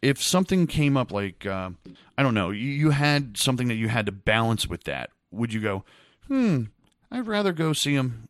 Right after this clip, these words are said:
here at this club 'cause it sounds better," or, and this is the kind of stuff that, like, I just seen Deicide a week ago.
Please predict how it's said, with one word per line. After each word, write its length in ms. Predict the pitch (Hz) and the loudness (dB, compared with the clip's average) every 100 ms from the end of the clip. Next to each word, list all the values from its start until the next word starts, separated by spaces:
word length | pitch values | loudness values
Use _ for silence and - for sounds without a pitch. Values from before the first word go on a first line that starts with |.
| - | -14
here 460 | - - 233 156 | -12 -2 2 2
at 80 | 131 | 2
this 180 | 143 - | -2 -2
club 220 | 113 104 | -2 -4
'cause 80 | 107 | -4
it 40 | |
sounds 280 | 101 110 90 | -4 -2 -4
better," 480 | - 165 180 180 165 | -2 0 2 2 2
or, 380 | 156 117 117 113 - - - 175 - 131 | 0 0 0 0 -4 -20 -14 -14 -14 -2
and 160 | 175 175 | 4 6
this 220 | 185 185 | 6 4
is 60 | 185 | 0
the 60 | 180 | 0
kind 180 | 160 147 | 2 2
of 80 | |
stuff 200 | - 107 | 0 -2
that, 160 | 127 107 | -2 -2
like, 180 | 123 113 _ 120 | -2 -2 _ 0
I 140 | 143 | 2
just 180 | 143 - | 2 0
seen 160 | 127 | -2
Deicide 640 | 127 160 - 104 104 92 92 _ - | -4 -4 -2 -2 -4 -6 -14 _ -8
a 100 | 107 | -8
week 220 | 101 120 | -6 -10
ago. 340 | 147 175 202 | -10 -8 -8